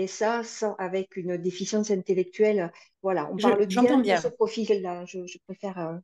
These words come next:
Speaker 2: Alors,
Speaker 1: voilà.
Speaker 2: moi, ce que, ce que je vous dis, c'est que oui, nous sommes insupportables pour les autres. Déjà, c'est vrai. Euh, et nous n'en avons aucune conscience. Pourquoi ? Parce que nous sommes pétris de bonnes intentions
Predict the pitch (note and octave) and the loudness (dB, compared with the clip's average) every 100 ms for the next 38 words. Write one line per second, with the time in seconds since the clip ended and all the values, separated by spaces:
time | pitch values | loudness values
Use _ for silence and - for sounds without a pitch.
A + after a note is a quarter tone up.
0 | - G#3 F3+ D#3 - _ _ - A3 C#4+ | 6 8 8 6 -6 _ _ -4 4 4
1 | E4 - A#3+ - - - A3 G3+ F#3+ G3 | 4 0 -2 -2 -6 -4 -2 0 0 -2
2 | G3 B3+ B4+ - _ _ _ _ - - | 0 -2 -2 -8 _ _ _ _ -6 -2
3 | G#3 - A3 G3 - - F3+ C4+ C#4 - | -2 0 2 2 0 -4 2 2 2 0
4 | G3 A#3 G#3 G3 - - F#3+ G3+ F3 G3 | 0 0 0 -2 -4 -6 -4 -4 -2 -2
5 | F#3 E3+ D3+ D#3 _ D#3+ G3+ B3 E4 - | -2 -2 -4 -8 _ 0 4 4 2 -2
6 | - - E3 C#3+ - _ _ _ - - | -14 -4 -2 -2 -8 _ _ _ -20 -20
7 | - - - - - G3+ F3+ E3 D#3+ - | -18 -18 -20 -10 0 2 4 2 2 4
8 | D#4+ D4+ B3 G#3+ G3+ G#3 G3+ G3+ G3 G3+ | 4 6 4 4 2 0 0 -4 -4 -6
9 | - D4 F#4 - - - - E3 - - | -2 -4 -4 -8 -8 -8 2 2 2 -6
10 | - - - - E4 - D4+ B3+ B3 - | -18 -20 -2 0 2 2 6 6 4 2
11 | B3+ B3+ B3 - - _ _ _ _ _ | 4 4 2 -6 -20 _ _ _ _ _
12 | _ D#4 D#4 - C#4+ B3+ G3 G#3 F#3+ F#3+ | _ 2 2 0 0 2 2 -2 -2 -4
13 | F#3 F3 - A#3+ - | -4 -8 -8 -8 -8